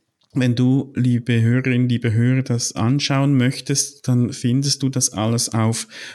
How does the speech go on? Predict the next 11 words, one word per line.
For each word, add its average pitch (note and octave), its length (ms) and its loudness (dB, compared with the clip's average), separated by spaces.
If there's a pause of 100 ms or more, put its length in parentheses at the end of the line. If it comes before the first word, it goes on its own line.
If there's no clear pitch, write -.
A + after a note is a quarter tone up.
transaktionsanalyse B2 1120 0
punkt - 480 -4
audio B2+ 680 0
schrägstrich A#2 800 -2
null B2 460 2
vier G#3+ 280 2
sechs - 540 0 (300)
für A#2+ 260 -2
die A#2+ 80 -4
sechsundvierzigste A2+ 800 -4
Episode. A2+ 600 -2